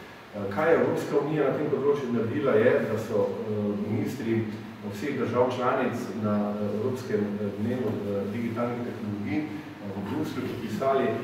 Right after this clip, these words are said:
partnerstvo, kjer so se zavezali k sodelovanju izgradnje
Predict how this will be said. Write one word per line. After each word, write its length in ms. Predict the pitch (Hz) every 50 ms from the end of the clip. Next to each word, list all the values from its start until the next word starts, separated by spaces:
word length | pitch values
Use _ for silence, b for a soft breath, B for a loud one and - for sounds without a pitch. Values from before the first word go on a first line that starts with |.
| - - -
partnerstvo, 680 | - - - - - - 160 147 - - - 139 131 127 127 123 127 -
kjer 160 | - 147 -
so 80 | 123
se 120 | - 127 120
zavezali 500 | 107 113 107 107 - - - - 113 -
k 100 | 110 -
sodelovanju 680 | - - 107 104 107 107 107 107 - - - 120 123 117 113 113 113 - - - 107
izgradnje 580 | 104 101 - - - 131 - 139 123 113 110